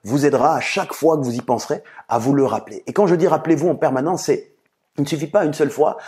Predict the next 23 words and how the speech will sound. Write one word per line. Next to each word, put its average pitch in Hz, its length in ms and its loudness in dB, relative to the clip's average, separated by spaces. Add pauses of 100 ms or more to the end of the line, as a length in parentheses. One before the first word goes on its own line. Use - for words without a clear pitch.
(120)
de 117 60 -2
vous 131 100 4
asseoir 156 380 4
ou 131 40 2
de 127 60 -2
faire 156 140 4
un 131 60 0
séminaire 143 520 0
ou 123 60 2
un 120 60 -2
partage - 500 -8 (180)
où 131 80 2
on 170 120 6
vous 139 140 2
dit 170 220 0 (200)
pensez 165 340 2
à 147 80 6
vos 131 180 0
objectifs, 147 460 0
vos 135 120 4
raisons 131 280 2
de 143 80 2
cœur - 400 -12